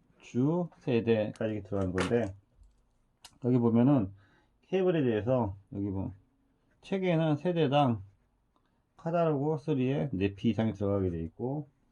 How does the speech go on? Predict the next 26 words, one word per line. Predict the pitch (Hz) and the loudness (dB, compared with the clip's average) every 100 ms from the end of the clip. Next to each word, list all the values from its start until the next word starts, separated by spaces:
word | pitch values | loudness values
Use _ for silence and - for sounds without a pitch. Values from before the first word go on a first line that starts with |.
| _ _ _ - | _ _ _ -14
여기는 | 98 104 123 160 156 _ _ _ _ _ _ _ | -6 -2 0 -2 -4 _ _ _ _ _ _ _
광 | - 120 | -2 -2
케이블 | 127 139 120 143 127 95 - _ _ _ _ - | 2 2 2 2 2 0 -8 _ _ _ _ -8
육 | 120 - | -8 -4
화 | 160 131 | 0 0
이상이 | 117 117 110 107 | 2 0 0 -2
들어가게 | 104 98 92 | 0 2 2
돼 | 82 | 0
있어요. | - - - - _ _ _ | -6 -8 -10 -12 _ _ _
특히 | 135 - 143 160 180 _ _ _ _ - | -18 -10 -6 -6 -8 _ _ _ _ -10
에스엠에프가 | 113 - 135 123 117 117 127 160 175 _ _ _ _ _ _ | -8 -2 2 2 0 0 2 2 -2 _ _ _ _ _ _
투 | - 170 | -14 -4
페어 | 170 156 | 2 4
이상이 | 123 120 117 | 4 2 0
들어가게 | 113 104 95 | 0 -2 -2
돼 | 92 80 | -2 -6
있어요. | - - - _ _ | -8 -12 -12 _ _
투 | - - | -20 -8
피 | 127 | -6
이상, | 98 - - | -6 -10 -12
투 | 160 | -10
코어 | - 151 | 0 0
이상, | 95 90 92 | 0 -4 -8
투 | - 147 | -12 -10
코어 | - 175 | 0 0
이상 | 120 92 | 0 -4